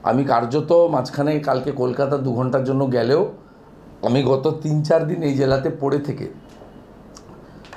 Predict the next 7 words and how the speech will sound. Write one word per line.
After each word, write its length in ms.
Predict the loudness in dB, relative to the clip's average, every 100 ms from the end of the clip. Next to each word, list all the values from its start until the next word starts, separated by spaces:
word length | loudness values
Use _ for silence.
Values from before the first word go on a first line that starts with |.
| -20 -20 -18 -8 -2
আমার 180 | 0 0
পুলিশের 360 | -2 -2 0 0
মধ্যে 220 | 0 -2
প্রচুর 340 | -2 -4 0 2
লোক 240 | 2 0
আছে, 200 | -2 -4
এখানে 480 | -4 -2 0 -2